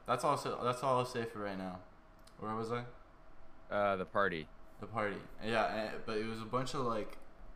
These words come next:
Speaker 1: yeah, so, like, I, I texted my friend, I texted Nico, uh, just, like, our group
Speaker 2: Yeah.
Speaker 1: chat.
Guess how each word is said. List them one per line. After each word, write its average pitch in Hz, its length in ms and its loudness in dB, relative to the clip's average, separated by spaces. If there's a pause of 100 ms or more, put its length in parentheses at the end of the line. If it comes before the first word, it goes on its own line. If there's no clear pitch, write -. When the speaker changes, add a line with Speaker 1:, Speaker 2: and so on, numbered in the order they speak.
(1080)
Speaker 1:
yeah, 107 220 2
so, 107 180 0
like, 104 140 4
I, 101 280 -2
I 107 40 0
texted 120 240 -4
my 120 80 -2
friend, 113 240 -6
I 104 120 -2
texted 113 320 -6
Nico, 98 600 -2 (720)
uh, 98 280 -4
just, 92 180 -8
like, 95 140 -4 (280)
our 95 100 -4
group 98 200 2
Speaker 2:
Yeah. - 20 4
Speaker 1:
chat. 92 380 -2